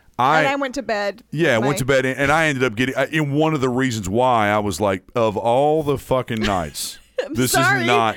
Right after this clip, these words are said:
Speaker 2: I'm sorry.
Speaker 1: I'm gonna, I'm gonna use forethought and think to myself,
Speaker 2: <gasps> "Good for you."
Speaker 1: "Yeah, I'm not gonna stay here." So I
Speaker 2: High
Speaker 1: go
Speaker 2: five.
Speaker 1: home,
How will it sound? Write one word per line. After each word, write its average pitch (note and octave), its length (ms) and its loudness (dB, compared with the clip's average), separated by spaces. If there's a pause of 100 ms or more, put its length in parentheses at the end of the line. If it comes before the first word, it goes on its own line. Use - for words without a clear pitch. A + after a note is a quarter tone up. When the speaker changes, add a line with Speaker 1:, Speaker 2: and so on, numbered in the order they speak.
Speaker 2:
I'm D#4 280 -2
sorry. D4+ 480 -2
Speaker 1:
I'm D#3+ 240 2
gonna, D#3 320 2
I'm C#3+ 200 0
gonna D#3 180 -2
use C#3+ 300 -2
forethought D#3 1000 -2 (240)
and A2 180 -2
think A#2+ 260 -2
to A#2+ 60 0
myself, G#2+ 600 0
Speaker 2:
<gasps> - 1040 -10
"Good D5+ 240 -4
for G#4 160 -6
you." D4+ 500 -2
Speaker 1:
"Yeah, F#2+ 280 0 (400)
I'm B2 180 2
not B2 220 2
gonna A2 160 0
stay G2+ 240 0
here." D#2+ 160 -2
So B2+ 200 0
I D3 100 2
Speaker 2:
High F#3 40 -2
Speaker 1:
go G3 140 2
Speaker 2:
five. D3+ 80 2
Speaker 1:
home, C3 360 0